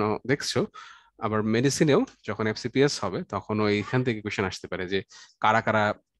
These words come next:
ভাইরাল hepatitis করতে পারে। তো জানোই, কমন ভাইরাল hepatitis কিছু hepatotropic ভাইরাস আছে,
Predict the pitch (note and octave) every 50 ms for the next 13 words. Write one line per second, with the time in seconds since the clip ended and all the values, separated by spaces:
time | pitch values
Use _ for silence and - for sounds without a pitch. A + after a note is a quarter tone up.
0 | _ _ _ - B2+ G#2 G2 F#2+ F#2+ F#2+ F#2+ F#2+ F#2 F2 - - - - G2+ F#2+
1 | - G#2 F#2+ B2 D4 D#4+ E4 - - G3+ D3+ D3+ D3 D3 C#3+ B2 A2 A#2+ A2+ A#2
2 | A#2+ A#2+ A2 A2 A2 A2 A2 G#2+ G2+ G#2 G2+ G#2+ G2+ - - G2 A2 G2+ G#2+ G2+
3 | G#2 G#2+ G#2+ G2 - A#2 A2+ - D3 C#3 A#2+ A#2+ A#2 A#2+ A#2 - G2+ F#2 - -